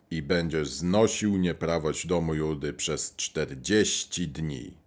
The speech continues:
Wyznaczam ci jeden dzień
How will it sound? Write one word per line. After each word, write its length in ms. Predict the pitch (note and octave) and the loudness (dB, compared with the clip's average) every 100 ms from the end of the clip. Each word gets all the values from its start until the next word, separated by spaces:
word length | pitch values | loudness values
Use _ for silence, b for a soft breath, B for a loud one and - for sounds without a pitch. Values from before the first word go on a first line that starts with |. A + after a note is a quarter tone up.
| _ | _
Wyznaczam 1200 | D2+ E2+ F2 C2+ F2+ G#2 A2 G#2+ G#2+ G#2+ G#2+ G#2+ - | -4 0 0 0 2 4 4 4 4 4 4 0 -2
ci 540 | - D#2 E2 D2+ D2 | -6 -4 -4 -6 -4
jeden 720 | D#2 G#2 A#2 A2+ A2 A2 G#2+ | 4 6 8 6 6 4 2
dzień 640 | F2+ F#2 E2+ F2 F2+ F2 | 2 4 4 2 0 -2